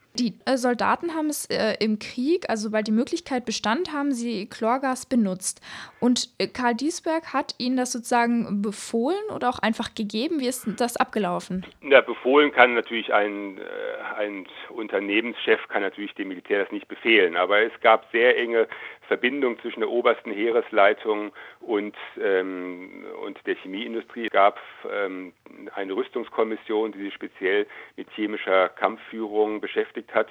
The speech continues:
Speaker 2: Die wurde direkt nach Kriegsbeginn im Herbst neunzehnhundertvierzehn eingeführt und die wurde geleitet von dem Chemiker Walter Nernst und von, äh, Karl Duisberg von Bayer. Und dort wurden diese Stoffe untersucht. Die wurden hier in Köln,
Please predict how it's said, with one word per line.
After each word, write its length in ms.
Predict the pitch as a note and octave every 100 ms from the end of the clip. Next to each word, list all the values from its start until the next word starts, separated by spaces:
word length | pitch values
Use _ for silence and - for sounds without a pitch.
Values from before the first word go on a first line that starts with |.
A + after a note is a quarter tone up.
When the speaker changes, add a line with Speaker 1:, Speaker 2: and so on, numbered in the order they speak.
| -
Speaker 2:
Die 140 | F#2
wurde 220 | F#2+ G2
direkt 300 | - G2+ G2+
nach 140 | G#2+ F#2+
Kriegsbeginn 680 | A2+ A2 - G2+ G#2 G#2 G#2
im 100 | F#2+
Herbst 220 | F#2 -
neunzehnhundertvierzehn 640 | F#2+ F#2 G2 G2 - F2+
eingeführt 800 | F2+ F2+ G#2 G#2 G2 - G#2+ A2
und 120 | F#2+
die 120 | F#2
wurde 200 | F2+ G2
geleitet 420 | F#2 F2+ F2+ G#2 G#2
von 120 | F#2+
dem 100 | F2+
Chemiker 540 | - F#2+ F#2 - F2+ E2+
Walter 220 | E2+ E2+
Nernst 400 | F2 G2+ A#2 -
und 180 | G2 F#2+
von, 260 | F#2+ F2+ - - - - -
äh, 200 | - E2+
Karl 220 | - E2+
Duisberg 420 | F2+ G#2 - E2+
von 200 | - E2
Bayer. 360 | D2+ E2 F#2+ G#2+ - - - _ _ _ -
Und 140 | D#3 B2
dort 280 | B2 B2+ B2
wurden 280 | A#2+ A2
diese 360 | G#2+ A2+ A2+ G#2+
Stoffe 580 | - A2+ A2 A#2 G#2 F#2 -
untersucht. 680 | G#2+ G2+ F#2 G#2+ D#3+ - - _ -
Die 120 | F#2
wurden 500 | G#2+ G#2+ G#2+ G#2 A2 _ _ - G#2
hier 160 | A#2
in 140 | G#2 G2
Köln, 440 | G#2+ G#2 B2 C3